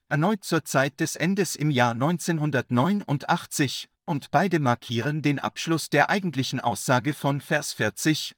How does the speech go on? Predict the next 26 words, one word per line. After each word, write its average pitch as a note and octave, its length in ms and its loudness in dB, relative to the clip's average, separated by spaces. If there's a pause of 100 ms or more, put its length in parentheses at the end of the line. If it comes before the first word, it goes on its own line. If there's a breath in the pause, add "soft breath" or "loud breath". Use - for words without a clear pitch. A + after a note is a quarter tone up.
obwohl F#3+ 420 0
zwischen D#3 360 -2
dem D3+ 160 2
Abschluss - 540 -4
in D3 160 -2
Vers E3 320 0
vierzig - 640 -2
und D#3 160 -2
dem E3+ 160 2
bald F#3 320 2
kommenden D#3 460 0
Sonntagsgesetz D3 840 -2
noch A#2+ 220 -4
Geschichte - 420 -2
liegt. - 460 -4 (920)
Mehr C#3 260 4
als D3+ 280 2
nur D3+ 160 2
neunzehnhundertneunundachtzig D3 1700 0
zu D3 120 -4
benennen, D3+ 600 0 (160)
wird D#3+ 240 0
Vers - 380 0
zehn G3 340 0
zum E3+ 200 -2
Schlüssel, G#2 580 -4